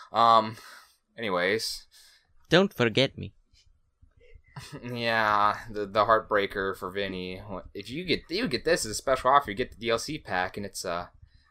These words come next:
Speaker 1: Rex Mii outfit. And it's like, I was like, "No, please." Let him
Speaker 2: I, I
Speaker 1: be
Speaker 2: will
Speaker 1: in
Speaker 2: say
Speaker 1: Smash.
Speaker 2: it was a nice touch to have Gramps in the, uh,
Speaker 1: Yeah, it's a nice
Speaker 2: the helmet.
Speaker 1: I mean, it looks nice, but that's, like, one of the characters I'm like, "Oh, yeah, that's,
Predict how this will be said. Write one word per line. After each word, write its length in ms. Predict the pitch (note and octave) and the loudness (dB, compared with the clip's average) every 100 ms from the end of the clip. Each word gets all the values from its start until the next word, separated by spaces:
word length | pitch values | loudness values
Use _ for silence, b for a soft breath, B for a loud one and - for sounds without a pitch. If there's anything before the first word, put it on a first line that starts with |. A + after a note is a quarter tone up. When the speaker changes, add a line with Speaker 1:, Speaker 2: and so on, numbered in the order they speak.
| - | -6
Speaker 1:
Rex 600 | C#3 F3 - - - - | 2 2 2 -4 -8 -8
Mii 320 | B2 D3 D3+ C3+ | -6 -2 2 4
outfit. 520 | B2 A2+ - A#2 G#2 | 4 2 -4 -6 -6
And 80 | A2+ | -8
it's 120 | - | -12
like, 160 | E2+ - - _ - | -14 -16 -20 _ -18
I 40 | |
was 120 | G#2 | -16
like, 120 | - _ B2 B2 | -18 _ -20 -18
"No, 480 | A#2 F#2 F2 E2 E2+ | -16 -14 -14 -14 -16
please." 680 | - B2 G2+ E2+ F2 F2+ - - _ - | -16 -16 -14 -16 -16 -16 -18 -20 _ -2
Let 200 | D3+ B2 | 2 4
him 60 | |
Speaker 2:
I, 60 | C#3 | 6
I 20 | |
Speaker 1:
be 80 | C#3+ | 8
Speaker 2:
will 100 | F3 | 8
Speaker 1:
in 60 | |
Speaker 2:
say 380 | G3 - G#3+ A#3+ | 6 4 6 6
Speaker 1:
Smash. 100 | A3+ | 6
Speaker 2:
it 40 | D#3+ | 6
was 140 | D3+ C#3+ | 6 6
a 40 | |
nice 320 | C#3 D3 - | 6 6 4
touch 420 | - C3 C#3+ - - | 0 2 2 -2 -2
to 80 | |
have 320 | A#2+ A2+ G#2+ - | 2 2 2 -2
Gramps 480 | G#2+ G2+ A#2 - | 0 2 0 -4
in 180 | A2 A2 | -4 -2
the, 320 | G#2+ G#2+ G#2 | -2 -2 0
uh, 300 | G2+ G2+ G2 G2+ - | 0 0 0 -4 -4
Speaker 1:
Yeah, 180 | D3+ B2 | 0 2
it's 100 | A#2 | 2
a 40 | |
nice 240 | B2 G#2+ - _ - | -2 -4 -6 _ -2
Speaker 2:
the 180 | A#2+ | 2
helmet. 440 | A2 G#2+ A2 A#2+ - _ _ _ _ _ - | 2 2 2 2 0 _ _ _ _ _ -8
Speaker 1:
I 60 | |
mean, 120 | D#3 | -6
it 60 | A#2 | -2
looks 220 | D#3+ F#3+ B2+ | 0 -2 0
nice, 440 | C#3 C3+ A#2 - | 2 2 2 -2
but 220 | - G#2+ | -4 0
that's, 180 | A2+ B2+ | 2 2
like, 160 | C3 A2+ | 2 2
one 200 | B2 A#2 | 2 2
of 0 | G#2+ | 0
the 60 | - | 2
characters 380 | A#2 A2+ G2 | 2 2 0
I'm 140 | G2 G2+ | -4 -2
like, 300 | F#2 E2+ - | -2 -2 -6
"Oh, 220 | - G#2+ A#2+ | -10 -6 -4
yeah, 640 | A#2 A#2 A2 G#2 F#2+ F2+ - | -6 -6 -6 -4 -4 -6 -10
that's, 300 | F#2+ - - | -10 -8 -10